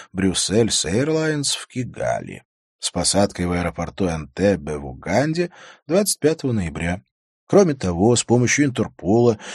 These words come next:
они проверили отели и обнаружили, что Адели Ветлисон останавливалась в одном отеле в Кигали. Инспектор порылся в своих записях. В отеле «Горилла» в ночь после прилёта.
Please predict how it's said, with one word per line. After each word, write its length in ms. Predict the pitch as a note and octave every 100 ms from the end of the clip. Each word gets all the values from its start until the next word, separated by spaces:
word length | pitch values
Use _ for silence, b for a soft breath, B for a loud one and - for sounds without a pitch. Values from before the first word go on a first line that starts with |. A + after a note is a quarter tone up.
| B B
они 220 | G2+ F3+
проверили 460 | A2 G2 D3 C#3 F2+
отели 600 | D#2 - F#2 D#3 E3+ D3+
и 40 |
обнаружили, 560 | A2+ F2+ F2+ D3+ D3 C3+
что 260 | - -
Адели 360 | D#3 D#3 G2 D#2+
Ветлисон 840 | C#2 C#2+ G2 G2 F#2 F#2+ - F#2
останавливалась 800 | F#2 E2+ G#2 D#3 D3 C3 G#2+ -
в 60 | D#2+
одном 420 | D2+ E2+ D3+ E3
отеле 500 | - C2 D#2 D#2+ D#2+
в 100 | -
Кигали. 680 | E2 D#2+ D#2+ D#2 D#2 D#2+ - B B B
Инспектор 680 | D#2+ C#2 - F2+ G2+ F2 -
порылся 460 | D#2+ D#2+ D2 - C#2+
в 60 |
своих 300 | - C#2 C#2
записях. 680 | C#2+ A2 C#3 C3+ D#3+ - - _ _ _ -
В 180 | E2+ F2
отеле 520 | - F#2+ C3 D3+ C3
«Горилла» 840 | F#2+ G2 D#2 D#2+ F2 F2 F2+ F2+ - B B
в 140 | D#2 D2+
ночь 300 | A2 F#3+ -
после 380 | E2 - E3
прилёта. 760 | E3 A#2 C#2+ C2 B1 - C#2